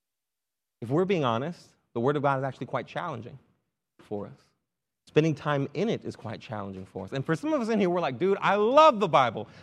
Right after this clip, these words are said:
I happen to be one in that category where I genuinely, really love the Bible. I collect Bibles. Some old men collect coins. This getting to be an old man collects Bibles.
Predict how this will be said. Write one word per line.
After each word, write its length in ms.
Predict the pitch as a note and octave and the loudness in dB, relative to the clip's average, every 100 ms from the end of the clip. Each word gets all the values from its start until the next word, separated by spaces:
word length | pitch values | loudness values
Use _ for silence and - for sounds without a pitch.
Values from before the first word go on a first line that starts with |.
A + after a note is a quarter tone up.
| - | -4
I 80 | C#3+ | 4
happen 260 | F3 F#3+ | 6 6
to 80 | F#3+ | 4
be 100 | F#3 | 2
one 380 | E3 F3+ F#3+ F#3+ - | 2 2 2 0 2
in 220 | D#3+ D#3+ | 4 6
that 180 | E3 - | 4 4
category 480 | F3 G#3+ C#3+ G#2+ G2+ - _ | 4 4 2 -4 -8 -20 _
where 180 | C#3+ - | 0 4
I 200 | D3 F3 | 4 4
genuinely, 920 | D3 A#2 E3+ F#3+ G#3+ G#3+ G#3 G#3+ G#3 - _ B2+ | 2 2 4 4 4 4 4 2 0 -8 _ 2
really 720 | C3 E3 F3+ F#3+ G3 G#3 G3+ - | 6 8 8 8 4 2 -2 2
love 420 | C3+ D#3 D3+ D3+ D#3 | 6 8 6 4 2
the 80 | |
Bible. 480 | E3+ F#3 A3+ D3+ A#2 - _ _ - | 6 6 4 0 -6 -14 _ _ -2
I 120 | D#3 | -2
collect 640 | - G#3+ F#3+ G#3 A3 G#3 | 2 2 6 6 6 4
Bibles. 560 | D#3 F#3+ A#3 D3+ A#2 B2 - _ _ | 4 6 4 2 -4 -12 -20 _ _
Some 280 | - F#3 G3 | 0 4 4
old 240 | E3+ F#3+ F#3+ | 6 4 6
men 220 | G3+ G3+ | 4 4
collect 360 | F#3+ F#3+ F#3+ | 4 4 4
coins. 460 | - F3+ A3+ C4 - - - | 2 2 4 2 -4 -14 0
This 280 | E3 F3 - - _ _ _ _ _ _ _ - A#2+ | 4 4 0 -20 _ _ _ _ _ _ _ -14 -6
getting 340 | A2 G3 G#3 G3 | 4 6 6 4
to 120 | G3+ | 2
be 220 | E3 G3+ | 4 4
an 100 | G3 | 4
old 260 | F3 G3+ F3+ | 4 4 6
man 240 | G3 G#3+ | 4 4
collects 320 | F#3 F#3+ G#3 | 4 4 4
Bibles. 600 | E3 A3 C4+ B3+ A2 - | 6 8 8 4 -4 -12